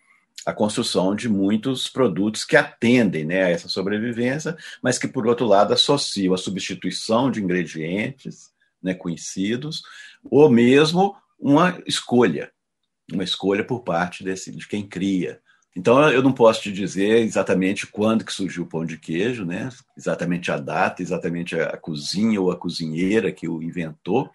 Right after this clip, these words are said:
mas é uma construção que une, né, o polvilho, ou azedo ou doce, ou os dois juntos, da mandioca, muito presente, muito farto,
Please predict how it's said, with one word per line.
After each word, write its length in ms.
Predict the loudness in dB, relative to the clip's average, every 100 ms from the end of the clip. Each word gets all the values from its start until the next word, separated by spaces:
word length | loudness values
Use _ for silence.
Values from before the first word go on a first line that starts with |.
| -20 -20 -20 _
mas 320 | -2 0 4
é 120 | 6 6
uma 120 | 6
construção 800 | 2 0 -4 -2 -2 -2 -4 -10 _ _
que 100 | 4
une, 380 | 8 8 6 4
né, 160 | 4
o 80 | 2
polvilho, 760 | 4 0 2 0 2 2 0 -2 _ _ _ _ _
ou 280 | -8 -2 0
azedo 460 | -2 -2 -2 -2
ou 40 | -6
doce, 400 | 0 0 2 0
ou 100 | -2
os 140 | -2
dois 300 | -2 0 -2
juntos, 640 | -4 -6 -6 -6 -14 -18 _ _ _
da 100 | -2
mandioca, 640 | 0 0 0 2 2 0 -14 _ _ _ _
muito 320 | -2 0 -2
presente, 680 | -2 -2 -2 -2 -2 -2 -2
muito 280 | -2 -4 -8
farto, 580 | -2 2 2 0 -12